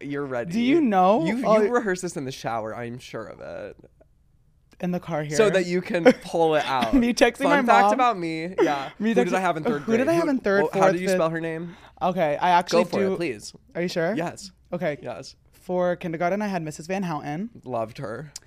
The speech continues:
Speaker 1: <laughs>
Speaker 2: First grade, I had Sister Marilyn, but then she died, and then we got Missus Lavelle.
Speaker 1: Okay.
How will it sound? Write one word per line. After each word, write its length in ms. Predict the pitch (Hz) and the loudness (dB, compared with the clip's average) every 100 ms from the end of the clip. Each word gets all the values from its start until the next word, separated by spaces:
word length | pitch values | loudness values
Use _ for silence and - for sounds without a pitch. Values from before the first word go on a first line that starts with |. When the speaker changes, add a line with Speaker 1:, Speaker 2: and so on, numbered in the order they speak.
| 175 | -14
Speaker 1:
<laughs> 240 | - 175 | -8 -8
Speaker 2:
First 280 | - 214 220 | -2 -4 -2
grade, 420 | 196 175 175 185 - - | 0 2 2 -2 -14 -8
I 80 | - | -2
had 120 | 190 185 | -2 -2
Sister 320 | 202 - 226 | -8 -4 -2
Marilyn, 400 | 185 165 160 170 | 0 0 -2 -2
but 120 | 165 | -2
then 120 | 165 | -4
she 140 | 175 190 | -6 -6
died, 480 | 165 147 143 165 | -2 0 0 0
and 120 | - 180 | -2 -4
then 60 | |
we 80 | 165 | -2
got 180 | 160 151 | 0 -2
Missus 300 | 160 160 165 | -4 -10 -6
Lavelle. 540 | 202 170 143 139 190 | -4 -2 -2 -2 -4
Speaker 1:
Okay. 460 | 180 135 107 101 | -6 -8 -10 -12